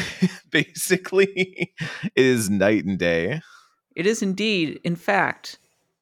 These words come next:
Speaker 2: a sequel to Octopath Traveler one, an R P G that I bounced off heavily. But people I respect are recommending it heavily,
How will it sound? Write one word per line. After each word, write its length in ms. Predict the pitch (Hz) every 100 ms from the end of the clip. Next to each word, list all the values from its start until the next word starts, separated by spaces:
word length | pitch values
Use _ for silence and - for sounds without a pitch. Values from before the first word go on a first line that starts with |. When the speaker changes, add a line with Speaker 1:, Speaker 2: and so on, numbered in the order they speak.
| -
Speaker 2:
a 60 |
sequel 680 | 170 - 208 202 170 160 185 _ _ _ -
to 60 | 202
Octopath 580 | 160 - 180 202 185
Traveler 360 | 185 190 170 175
one, 440 | 185 180 156 165 -
an 100 | 165
R 140 | 175 180
P 140 | 180
G 200 | 180 175
that 140 | 160 165
I 60 |
bounced 340 | 165 165 170 165
off 180 | 160 160
heavily. 520 | 165 156 - 170 185 _ _ _ _ -
But 160 | 170
people 240 | 226 208 196
I 80 |
respect 720 | 180 170 - 180 165 - - - _ _ _ _ _
are 460 | 175 170 160 160 -
recommending 460 | 185 185 190 185 170
it 120 | 170
heavily, 580 | 180 165 147 139 147